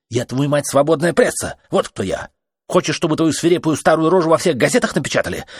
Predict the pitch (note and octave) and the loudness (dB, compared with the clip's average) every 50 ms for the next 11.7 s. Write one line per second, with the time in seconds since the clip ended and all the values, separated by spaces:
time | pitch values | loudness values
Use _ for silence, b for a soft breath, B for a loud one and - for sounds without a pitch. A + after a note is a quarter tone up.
0 | B B B C3+ C3+ D3 D#3+ C#3+ - F#3 F3 E3+ E3+ E3 - F3+ E3+ F#3 G3 F#3+ | B B B -2 0 0 0 2 2 2 2 2 2 2 0 2 2 2 2 4
1 | D#3 F3 F3+ F3+ G3+ G3 A3+ B3 B3+ A3+ - - B2 G#3+ G#3+ F#3 - - - - | 4 2 2 2 2 2 2 2 2 2 2 0 0 0 0 -4 -4 -8 -12 -14
2 | - _ _ _ _ _ _ _ _ _ _ - - G#2+ G2 - - D#2+ E2 E2 | -20 _ _ _ _ _ _ _ _ _ _ -6 -4 -4 -4 -4 -6 -8 -6 -4
3 | E2 E2 D#2 C#2 D2+ D2 D2 D2 C#2+ - - D2 D2 - - D#2 D2 - - C2+ | -4 -4 -4 -4 -6 -8 -8 -8 -8 -8 -8 -10 -10 -10 -10 -10 -10 -8 -8 -8
4 | A1 A1 - - _ _ _ _ _ _ _ _ _ _ _ - E2 F2 E2+ - | -8 -8 -12 -20 _ _ _ _ _ _ _ _ _ _ _ -10 -8 -8 -8 -8
5 | - E2 - - G#2 G2+ - - F#2 D#2+ C#2 D2+ A2 G#2+ F#2+ D#2+ C#2+ B1+ - B | -10 -10 -6 -4 -4 -4 -4 -6 -6 -6 -4 -2 -2 -2 -2 -4 -8 -12 -12 B
6 | B B B B - F#2 F2 F2 F#2+ F2+ D#2 D2+ G2 F2+ - - - - A2 G2 | B B B B -10 -8 -6 -6 -4 -6 -4 -6 -6 -8 -8 -8 -6 -4 -4 -4
7 | - - - F2 D#2 G2 F#2+ F2 E2 D2+ C#2+ - - E2 D#2 D#2+ G2+ A#2+ G2+ - | -4 -6 -6 -4 -4 -4 -4 -4 -6 -8 -10 -10 -8 -8 -6 -4 -4 -4 -6 -6
8 | - B B B B B B - - A#2 A2+ B2 C#3 C3+ B2+ A#2 A2+ G#2+ G2+ G2+ | -10 B B B B B B -6 -4 -2 0 0 0 0 0 -2 -2 -2 -2 0
9 | B2 A2+ F#2+ G2+ F#2+ F#2+ F#2 - G#2+ A2+ - G#2+ - - - - C#3 A2+ D#2+ D2 | -2 0 0 -2 -4 -4 -4 -4 -4 -4 -4 -6 -10 -10 -6 -4 -4 -4 -4 -6
10 | C#2 - - - - - - G2 F#2 G#2 B2+ B2 - F2 C#2 C2+ C2+ - G2 F#2 | -10 -10 -10 -10 -10 -8 -6 -4 -2 0 -2 -2 -2 -6 -8 -8 -6 -2 -4 -2
11 | - - F2 - - - - C#2+ - B1 B1+ - - - | -2 -4 -8 -8 -6 -8 -8 -8 -8 -10 -14 -16 -18 -20